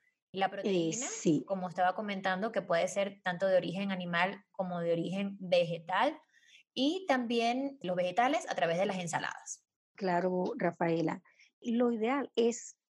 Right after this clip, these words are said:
Speaker 2: agregar a cada li-, a cada comida del día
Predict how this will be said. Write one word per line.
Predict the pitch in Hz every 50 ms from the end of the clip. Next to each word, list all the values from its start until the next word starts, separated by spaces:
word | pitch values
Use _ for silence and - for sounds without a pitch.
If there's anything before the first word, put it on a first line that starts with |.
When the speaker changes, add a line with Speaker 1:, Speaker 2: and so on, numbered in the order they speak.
| _ -
Speaker 2:
agregar | 214 202 175 185 190 185 175 170 196 202 202 202 214 233 247 - -
a | 254 247
cada | - - 247 240 240 247 247
li-, | 220 190 -
a | - 180 -
cada | - 208 208 214 226 233 240 226
comida | - 233 220 220 214 214 226 233
del | 240 240 226 220
día | 202 214 208 214 233 262 285